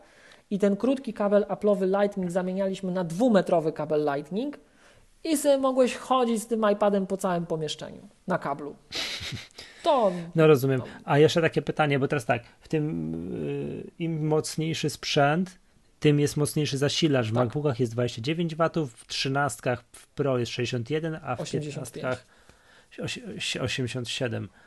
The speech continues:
Speaker 1: Może,
Speaker 2: Y, czy
Speaker 1: no, no.
Speaker 2: i, czy nimi można żonglować?
Speaker 1: Tak. Z tego co wiem,
Speaker 2: Co
Speaker 1: tak,
Speaker 2: to chodzi
Speaker 1: tylko
Speaker 2: mi
Speaker 1: się wolniej ładuje.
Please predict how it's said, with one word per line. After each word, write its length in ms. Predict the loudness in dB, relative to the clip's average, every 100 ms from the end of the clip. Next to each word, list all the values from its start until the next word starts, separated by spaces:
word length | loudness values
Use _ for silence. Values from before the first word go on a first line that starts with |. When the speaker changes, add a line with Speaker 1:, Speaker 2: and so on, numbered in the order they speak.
| -18 -8
Speaker 1:
Może, 240 | -8 -6
Speaker 2:
Y, 120 | -8
czy 200 | -4 -4
Speaker 1:
no, 60 | -4 -6
no. 100 | -8 -4
Speaker 2:
i, 480 | -4 -4 -8 -12 -12 _ -10
czy 180 | -6
nimi 440 | -2 0 0 0 0
można 440 | 2 2 2 0
żonglować? 880 | 0 0 0 2 4 4 2 0 -12 _ -14
Speaker 1:
Tak. 240 | -14 -14 _ _ _ _ _ _ _
Z 80 | -4
tego 240 | -2 -2
co 100 | -2
wiem, 140 | -2 2
Speaker 2:
Co 80 | 2
Speaker 1:
tak, 60 |
Speaker 2:
to 40 | 2
chodzi 140 | 2
Speaker 1:
tylko 80 | 2
Speaker 2:
mi 40 | 0
Speaker 1:
się 80 |
wolniej 320 | 0 0 -2 -4
ładuje. 560 | -6 -6 -6 -4 -6